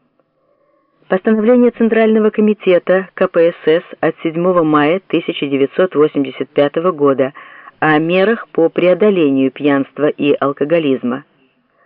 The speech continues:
Постановление Совета министров С С С Р от седьмого мая тысяча девятьсот восемьдесят пятого года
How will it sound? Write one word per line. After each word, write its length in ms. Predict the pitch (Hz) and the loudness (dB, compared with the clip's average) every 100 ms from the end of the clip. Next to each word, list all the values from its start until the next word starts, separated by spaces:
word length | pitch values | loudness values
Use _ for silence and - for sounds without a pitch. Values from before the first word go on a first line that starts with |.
| _ _ _ - | _ _ _ -8
Постановление 640 | 170 220 226 247 311 277 - | -4 0 2 4 4 2 2
Совета 320 | 190 262 277 | 0 2 4
министров 580 | 285 202 165 - 156 151 - | 4 4 -2 -4 -4 -4 -4
С 140 | 151 | -6
С 140 | 147 - | -6 -8
С 220 | 139 - | -8 -2
Р 180 | 214 240 - - - | -2 -2 -18 -18 -6
от 160 | 170 | -6
седьмого 460 | - 165 170 170 156 | -4 -4 0 2 2
мая 320 | 151 156 196 | 0 0 0
тысяча 480 | 196 175 185 190 156 | -2 -4 -4 -4 -2
девятьсот 440 | 147 139 - 139 | 0 -2 -2 -2
восемьдесят 540 | 143 151 160 160 - 143 | 0 -2 -2 -8 -8 -6
пятого 440 | - 143 156 185 | -2 -2 -2 -2
года 400 | 160 143 131 131 | 0 0 0 -4